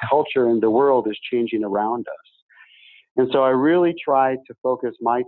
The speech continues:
team on three things. And the first one is really clear focus on what it is, the impact that, that we think that we're going to make. Really understand what that is. You know, I think a lot of times nonprofits get into this, a mentality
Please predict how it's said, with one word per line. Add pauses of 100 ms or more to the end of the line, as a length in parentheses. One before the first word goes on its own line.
team
on
three
things.
And
the
first
one
is (640)
really (120)
clear
focus (320)
on
what
it
is,
the
impact
that,
that
we
think
that
we're
going
to
make. (600)
Really
understand
what
that
is. (100)
You
know, (680)
I
think
a
lot
of
times
nonprofits (140)
get
into
this, (640)
a
mentality